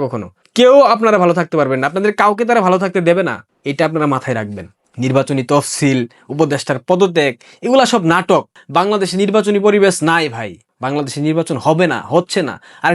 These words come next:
নির্বাচন হলেও সেটা একপাক্ষিক নির্বাচন হবে, সেখানে আওয়ামী লীগ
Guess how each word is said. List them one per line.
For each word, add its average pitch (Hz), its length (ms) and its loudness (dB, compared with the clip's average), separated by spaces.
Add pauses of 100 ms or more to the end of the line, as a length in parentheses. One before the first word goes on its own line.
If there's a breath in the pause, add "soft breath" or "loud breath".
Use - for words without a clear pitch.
নির্বাচন 226 320 4 (120)
হলেও 180 280 4 (420 soft breath)
সেটা 180 200 -2 (140)
একপাক্ষিক - 520 -6
নির্বাচন 180 360 -2
হবে, 220 140 0 (360 soft breath)
সেখানে 165 280 -2 (120)
আওয়ামী 180 300 2
লীগ 196 80 0